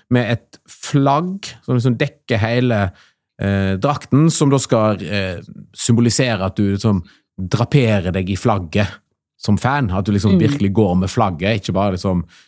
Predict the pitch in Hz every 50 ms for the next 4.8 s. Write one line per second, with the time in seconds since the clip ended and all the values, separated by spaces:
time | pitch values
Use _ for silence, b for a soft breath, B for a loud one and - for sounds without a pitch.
0 | b b b _ - 117 98 87 80 85 87 76 90 85 82 82 85 82 95 92
1 | 90 - - - 87 90 95 92 85 80 - - _ _ 92 87 82 78 80 78
2 | - _ _ _ _ - 90 85 95 87 87 80 - _ _ - 107 95 85 82
3 | 110 165 180 - b b b b b b b b - 117 120 110 127 - 147 139
4 | 143 139 202 - - 127 131 - 143 135 135 127 117 107 104